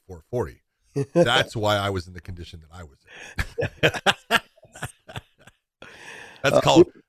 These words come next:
Speaker 1: that's called mental weakness, dude. Yeah.
Speaker 2: No, there's
Speaker 1: Right.
Speaker 2: nothing mental. You,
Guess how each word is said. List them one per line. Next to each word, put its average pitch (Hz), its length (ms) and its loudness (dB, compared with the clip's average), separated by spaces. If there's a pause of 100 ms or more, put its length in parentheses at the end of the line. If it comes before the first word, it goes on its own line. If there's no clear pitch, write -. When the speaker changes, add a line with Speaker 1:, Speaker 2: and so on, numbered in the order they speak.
Speaker 1:
that's 139 160 -2
called 135 240 2
mental 127 460 0
weakness, 101 460 -2
dude. 98 280 -2
Yeah. 95 140 -12
Speaker 2:
No, 104 560 6
there's 143 200 6
Speaker 1:
Right. - 100 0
Speaker 2:
nothing 170 300 2
mental. 147 360 2
You, 165 240 0